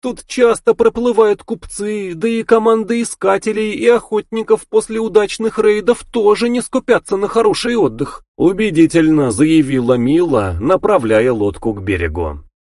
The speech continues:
Только поднялись по ступеням, в дверях их встретила пожилая хозяйка, высокая, худая,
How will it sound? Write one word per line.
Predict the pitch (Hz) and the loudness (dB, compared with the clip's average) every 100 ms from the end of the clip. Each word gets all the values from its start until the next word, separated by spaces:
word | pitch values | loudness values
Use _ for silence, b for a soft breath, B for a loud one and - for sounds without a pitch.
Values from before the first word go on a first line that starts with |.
| _ _ _ _ _ _ _ | _ _ _ _ _ _ _
Только | 359 392 202 - 185 | 2 4 2 0 2
поднялись | 190 165 160 202 196 190 - | 2 0 0 0 0 -2 0
по | 190 | -2
ступеням, | - 175 160 160 156 151 131 | 2 2 6 4 4 2 0
в | 95 87 | -2 -6
дверях | 143 247 190 175 - | -2 2 4 4 2
их | 175 - | -6 -6
встретила | - - 151 156 165 156 147 | -18 -6 0 2 2 2 2
пожилая | 170 151 175 135 135 | 2 0 2 4 2
хозяйка, | 127 151 107 110 104 95 110 98 90 | 2 0 2 2 2 0 -2 -2 -4
высокая, | 85 151 - 92 190 - 104 95 92 | -6 -6 -4 -2 -2 0 -2 0 -2
худая, | - - 202 190 190 190 180 175 147 | -4 -6 0 2 4 4 4 2 0